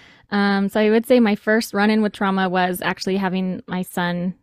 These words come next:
um, born with a heart defect. It was okay for a while. And then after his first heart surgery, when he was four months old, he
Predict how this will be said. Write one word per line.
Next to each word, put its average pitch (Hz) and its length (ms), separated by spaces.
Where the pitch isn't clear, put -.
um, 180 180
born 170 200
with - 120
a 175 60
heart 214 200
defect. 233 400
It 226 100
was 233 260
okay 214 360
for 262 180
a 247 80
while. 190 340
And 208 200
then 202 140
after 190 320
his 190 180
first 214 240
heart - 220
surgery, 240 380
when 226 100
he 208 100
was 196 120
four 190 160
months 190 220
old, 185 200
he 226 120